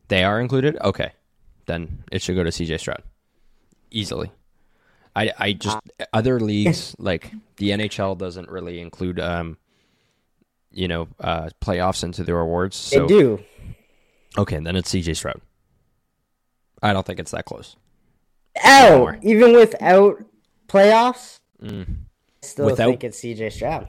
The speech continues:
Speaker 1: With, you still think it's C J Stroud?
Speaker 2: And because,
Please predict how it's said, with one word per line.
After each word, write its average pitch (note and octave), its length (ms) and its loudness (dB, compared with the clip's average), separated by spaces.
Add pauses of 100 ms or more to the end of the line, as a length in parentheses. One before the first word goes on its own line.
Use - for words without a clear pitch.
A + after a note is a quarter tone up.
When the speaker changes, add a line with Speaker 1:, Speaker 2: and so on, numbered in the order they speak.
Speaker 1:
With, F#2 260 -8
you - 160 -18
still - 240 -10
think F#2+ 220 -12
it's G2 120 -12
C G2+ 100 -12
J G2 160 -10
Stroud? A#2 360 -14 (1400)
Speaker 2:
And D3 160 4
because, D3+ 540 8